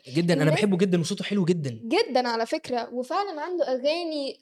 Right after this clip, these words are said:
Speaker 2: successful بشكل مبالغ فيه، يعني الناس بتحبها جدًا،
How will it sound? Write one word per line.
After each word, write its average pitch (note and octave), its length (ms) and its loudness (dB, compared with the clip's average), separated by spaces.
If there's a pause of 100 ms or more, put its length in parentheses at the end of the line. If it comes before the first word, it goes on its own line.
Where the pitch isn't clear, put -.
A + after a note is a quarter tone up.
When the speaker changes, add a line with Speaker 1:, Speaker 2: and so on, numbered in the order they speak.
(140)
Speaker 2:
successful C4+ 680 -4
بشكل B3+ 600 -4
مبالغ C#4 360 2
فيه، C4+ 400 -6
يعني A3+ 160 -6
الناس C4 220 -2
بتحبها C#4+ 520 -4
جدًا، C#4+ 400 0